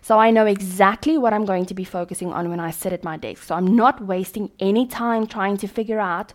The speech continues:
what's important, what do I need to do today. Number four, reduce distractions. If you haven't downloaded my forty-eight time hacks for mom entrepreneurs yet,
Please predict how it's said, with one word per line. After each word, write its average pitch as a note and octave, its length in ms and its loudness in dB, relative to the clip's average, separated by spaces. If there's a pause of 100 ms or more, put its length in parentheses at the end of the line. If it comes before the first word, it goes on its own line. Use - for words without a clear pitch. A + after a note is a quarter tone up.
what's G3 320 -2
important, F#3 560 -4 (220)
what F#3 180 0
do F#3 140 0
I E3+ 100 -2
need D3+ 220 -4
to - 80 -16
do C3+ 180 -12
today. - 380 -12 (580)
Number G#3+ 220 2
four, G#3 340 -2 (260)
reduce G#3 600 -2 (240)
distractions. - 1000 -6 (300)
If G3 140 -10
you G3+ 80 -2
haven't A#3+ 400 6
downloaded G3 560 0
my F3+ 240 -2
forty-eight G#3 720 -8
time G3 300 -4
hacks F3 300 -8
for F3+ 120 -8
mom E3 220 -4
entrepreneurs F#3+ 600 -6
yet, A#3+ 260 -2